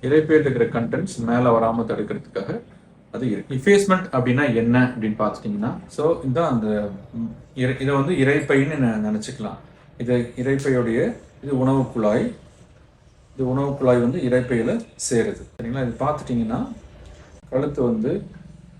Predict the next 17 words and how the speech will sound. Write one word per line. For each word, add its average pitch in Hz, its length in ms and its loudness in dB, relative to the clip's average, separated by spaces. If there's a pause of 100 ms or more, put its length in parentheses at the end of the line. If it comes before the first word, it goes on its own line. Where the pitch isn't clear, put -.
(160)
நீளமா 143 360 0 (100)
இருக்கு 117 240 -2
இந்த 107 120 0
இடத்துல. 104 260 -8 (1300)
இந்த 127 120 -4 (100)
பலூன்ல 180 360 4 (140)
காத்து 160 320 4
ஃபில் 156 280 2
ஆக, 139 260 0
ஃபில் 131 300 4
ஆக 113 120 -4 (520)
இந்த 127 120 -2 (100)
கழுத்துடைய, 131 500 2 (760)
அ, 123 40 -6 (200)
நீளம் 147 300 2 (120)
குறைஞ்சிக்கிட்டே 131 580 2
வருது. 101 260 -4